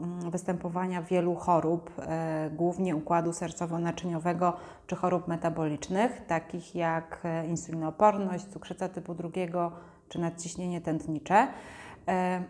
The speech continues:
oczywiście w innej sytuacji będzie osoba, która ma ten nadmiar tkanki tłuszczowej na poziomie nadwagi, a w innej osoba, która ma już otyłość, bo wtedy ten poziom tkanki tłuszczowej już jest bardzo duży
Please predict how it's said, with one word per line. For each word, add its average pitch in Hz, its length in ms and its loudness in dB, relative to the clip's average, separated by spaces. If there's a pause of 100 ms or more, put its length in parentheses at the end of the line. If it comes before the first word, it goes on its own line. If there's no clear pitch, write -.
oczywiście 220 520 2
w 214 100 -8
innej 254 260 6
sytuacji 214 560 2
będzie 202 380 0
osoba, 190 480 0
która 190 540 -2
ma 185 320 2
ten 185 260 -4
nadmiar 185 340 0
tkanki 175 400 0
tłuszczowej 175 720 0
na 170 140 0
poziomie 175 560 -2 (140)
nadwagi, 175 720 4 (340)
a 175 80 4
w - 100 -8
innej 254 340 6
osoba, 185 460 2
która 185 440 0
ma 175 220 0
już 175 220 -2
otyłość, 147 800 -2
bo 170 240 6
wtedy 190 340 2
ten 180 200 -2
poziom 185 320 -2
tkanki 180 400 -4
tłuszczowej 180 600 -2 (360)
już 196 260 4
jest 160 280 -2
bardzo 175 400 4
duży 160 440 4